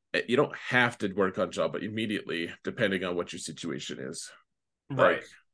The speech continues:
Speaker 1: you know, it's, it's a challenge for sure. Um, it can be a challenge, but, like, uh, it doesn't even matter. I'm working on Star Killer, and even, even though Star Killer is G A C, which we've already established, G A C is just a hobby at this point.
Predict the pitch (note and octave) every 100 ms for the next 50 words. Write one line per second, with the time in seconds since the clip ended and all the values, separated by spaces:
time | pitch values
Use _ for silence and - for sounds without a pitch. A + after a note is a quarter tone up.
0 | _ - A#2 F#2 - - - - - -
1 | G#2+ - - B2 G2 F#2+ F#2+ - G2 F#2
2 | D#2+ F#2 G2+ - F#2+ F#2 D#2+ C#2+ - _
3 | _ _ _ _ - C3+ B2+ G#2+ G#2 E2
4 | E2 F#2+ F#2+ F#2+ G2+ - A#2 - - -
5 | _ _ _ _ _ _ - D3 D3+ E3
6 | D#3 D#3+ D#3 B2 A2+ B2+ B2+ B2 A#2+ A#2+
7 | G#2+ - D#2 C#2+ - - A2 G#2+ G#2 -
8 | B2 B2+ B2 C3 C3+ D3+ C3+ B2+ B2 B2
9 | A2+ - A#2 A2 A2 A2 G2 G2 G#2+ F#2+
10 | G2 G2 G2+ - F#2+ F2+ F#2 - - -
11 | - F#2+ G2+ A#2+ F#2+ - G2 F#2+ F2+ E2
12 | G2 F2+ F#2 F#2 F2+ F2+ F2+ F2+ G2 -
13 | F2 E2 F#2+